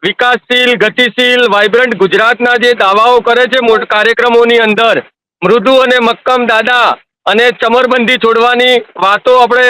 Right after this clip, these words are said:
નહીં છોડવાની વાતો જે કરે છે સરકારમાં બેસેલા સત્તાધીશો, એમને એક અમારી નાગરિક તરીકે હમ્બલ રિક્વેસ્ટ છે કે આ જે દસ દસ વર્ષ થયા હોવા છતાં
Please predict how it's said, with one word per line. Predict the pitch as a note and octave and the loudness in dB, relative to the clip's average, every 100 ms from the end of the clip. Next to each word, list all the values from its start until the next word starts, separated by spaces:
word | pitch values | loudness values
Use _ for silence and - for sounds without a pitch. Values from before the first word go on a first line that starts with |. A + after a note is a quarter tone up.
| A#3+ | 0
નહીં | G3+ A3+ | 0 -2
છોડવાની | A#3+ A#3 A#3+ B3 | 0 0 0 0
વાતો | B3 G#3 G3+ B3 | 0 -2 0 0
જે | B3 | 0
કરે | B3 G#3 A#3 | -2 0 0
છે | A#3 C4+ | 0 0
સરકારમાં | G3+ A3 G#3+ A#3 A#3 A#3 | 0 -2 -2 0 0 0
બેસેલા | A3 G#3+ A#3 A#3 | 0 0 0 -2
સત્તાધીશો, | G#3+ G3 A#3 A#3 A3 F#3+ C#3+ - - - | -4 -4 -2 -2 -2 -2 -2 -6 -14 -4
એમને | G#3+ B3 | -2 0
એક | C4+ C4 | 0 0
અમારી | A#3+ B3+ C4 | 0 0 0
નાગરિક | A#3+ G#3+ G#3+ C4 | 0 0 -2 -2
તરીકે | A#3 B3+ C4 C4 C4+ | -2 -2 0 0 0
હમ્બલ | G3+ G#3 B3 C4+ | 0 -2 0 0
રિક્વેસ્ટ | A#3+ A#3 C4 C4 C4+ | -2 -2 -2 0 0
છે | C4 B3 - - - | 0 -2 -6 -14 -4
કે | B3+ | -2
આ | A3 A#3+ | 0 0
જે | B3 C4+ | -2 -2
દસ | G#3+ A#3+ | -2 -2
દસ | - C4+ G#3+ | -2 -2 0
વર્ષ | A#3+ C4 C4 - G#3+ | 0 0 -2 -4 -2
થયા | A#3+ C4+ | 0 2
હોવા | A3+ G#3+ B3 A3+ | 2 2 0 0
છતાં | A3 C4+ C4 | -2 -2 -2